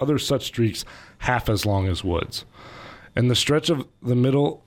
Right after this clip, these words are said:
uh, this is number two, in a stretch from the middle of nineteen ninety-nine through the middle of two thousand one, Woods won twenty of the thirty-eight stroke play events he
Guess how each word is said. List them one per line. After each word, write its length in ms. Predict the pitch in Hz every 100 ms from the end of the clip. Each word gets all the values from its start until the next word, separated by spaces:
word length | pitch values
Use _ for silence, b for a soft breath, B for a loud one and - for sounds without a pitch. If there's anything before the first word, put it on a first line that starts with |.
| -
uh, 60 | 120
this 180 | 120
is 40 | 123
number 140 | 117
two, 140 | 95 95
in 80 | 95
a 60 |
stretch 260 | - 139 -
from 120 | 151
the 60 | 123
middle 180 | 127 123
of 80 |
nineteen 300 | 110 123 156
ninety-nine 380 | 135 127 117 104
through 140 | 92 98
the 80 |
middle 180 | 101 110
of 100 | 101
two 120 | -
thousand 300 | 117 107 104
one, 220 | 98 95 95
Woods 200 | 113 110
won 220 | 113 101
twenty 420 | - 120 139 156
of 180 | - 107
the 100 | 104
thirty-eight 460 | - 123 120 117
stroke 260 | - 113 107
play 100 | 110
events 280 | 95 98 -
he 140 | 101